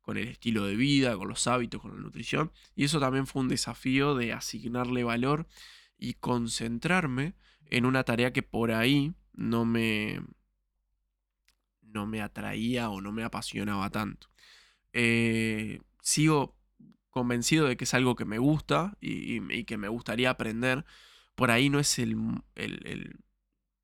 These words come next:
el momento del día indicado para poder aprenderlo y, y me in-, me insumió mucho más tiempo del que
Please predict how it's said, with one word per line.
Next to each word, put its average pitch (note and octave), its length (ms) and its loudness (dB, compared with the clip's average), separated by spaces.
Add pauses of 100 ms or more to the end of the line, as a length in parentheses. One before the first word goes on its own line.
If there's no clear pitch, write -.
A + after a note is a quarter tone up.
(160)
el B2 160 0
momento C#3 500 4
del A#2 160 0
día C3+ 160 6
indicado B2 560 2
para F#2+ 240 -6
poder A2+ 240 -4
aprenderlo A#2+ 760 -2 (440)
y, A#2 460 2
y A#2+ 160 -2
me A2 240 2
in-, A2+ 260 -2 (300)
me A2 180 -4
insumió B2+ 520 2
mucho D3 280 2
más C3 180 0
tiempo C3+ 460 0
del A2+ 220 -2
que G2+ 360 -10